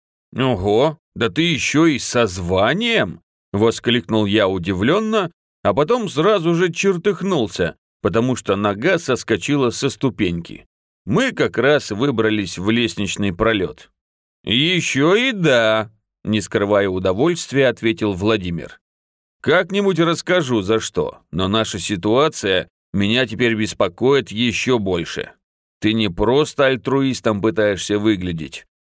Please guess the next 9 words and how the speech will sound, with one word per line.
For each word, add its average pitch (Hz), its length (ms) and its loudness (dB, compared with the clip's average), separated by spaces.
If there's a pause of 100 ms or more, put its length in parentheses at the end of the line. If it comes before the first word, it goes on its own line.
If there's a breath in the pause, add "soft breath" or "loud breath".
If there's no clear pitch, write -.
ты 127 160 0
действительно 131 1080 0
ищешь 160 600 -2
какую-то 175 640 0
выгоду». 98 600 -2 (920)
«Взаимную, 120 800 0
заметь», 120 540 -2 (200)
прокомментировал 104 840 0
я. 85 240 -6